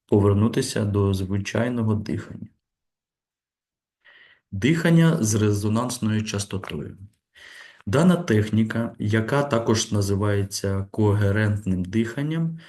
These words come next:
може допомогти зменшити тривожність, дозволити людині увійти у більш розслаблений стан. Лежачи або сидячи із, е, закритими очима, вдихаємо через ніс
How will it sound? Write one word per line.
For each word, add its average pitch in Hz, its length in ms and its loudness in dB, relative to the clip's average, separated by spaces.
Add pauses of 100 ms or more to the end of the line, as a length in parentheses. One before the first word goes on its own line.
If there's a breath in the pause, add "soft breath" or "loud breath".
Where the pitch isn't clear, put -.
(160 loud breath)
може 131 260 2
допомогти 104 640 0
зменшити 120 680 -4
тривожність, 113 800 -2
дозволити 107 520 2
людині 113 440 2
увійти 104 380 -2
у 123 80 0
більш 110 340 0
розслаблений 98 680 -4
стан. - 380 -14 (760 loud breath)
Лежачи 110 800 0
або 113 240 0
сидячи 98 640 -4
із, 120 420 -4
е, 101 320 2
закритими 127 680 -2
очима, 110 600 -6 (540 soft breath)
вдихаємо 110 720 0
через 104 400 2
ніс 135 440 -2